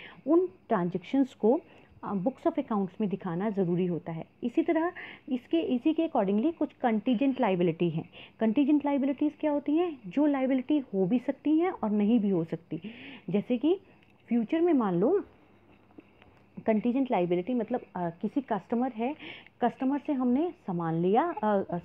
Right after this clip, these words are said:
supplier से हमने सामान लिया और सामान लेने के बाद जैसा हमने ऑर्डर किया था वैसे हमने, अ, वैसे उसने हमें goods नहीं दी। अब हमने क्या किया, उस supplier को goods को वापस कर दिया, लेकिन supplier कहता है, supplier ने क्या किया,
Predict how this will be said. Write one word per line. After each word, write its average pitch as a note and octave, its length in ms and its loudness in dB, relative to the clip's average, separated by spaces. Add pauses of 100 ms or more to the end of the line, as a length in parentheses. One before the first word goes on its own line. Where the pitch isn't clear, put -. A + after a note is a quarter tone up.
(260)
supplier A3+ 440 -2
से C#4 140 -4
हमने A#3 240 0
सामान E3 320 -6
लिया G#3 300 0 (380)
और B3 60 -2
सामान A#3+ 360 -2
लेने C#4+ 220 0
के C4 120 -4
बाद C4 140 0
जैसा G#3+ 240 -4
हमने B3 280 0
ऑर्डर F#3 320 -2
किया A3+ 220 0
था B3+ 120 -8
वैसे G#3+ 300 -6
हमने, A3 240 -2 (120)
अ, - 20 -4
वैसे F3+ 500 -4
उसने B3 240 -4
हमें A#3+ 220 -4
goods A3 240 0 (460)
नहीं A#3 320 2
दी। - 160 -8 (320)
अब B3+ 100 -2
हमने A3 360 0
क्या D4+ 180 -2
किया, B3+ 220 -4
उस B3 180 -6
supplier E3+ 380 -6
को A3 140 0
goods E3 240 -4
को G3+ 140 -4
वापस A3 320 -4 (420)
कर A3+ 140 0
दिया, D#3+ 300 -6 (380)
लेकिन A#3+ 280 0
supplier G#3 400 -6
कहता B3 280 -2
है, C#4 220 0
supplier G#3+ 440 -2
ने C#4 120 0
क्या B3 180 -2
किया, C#4 320 -2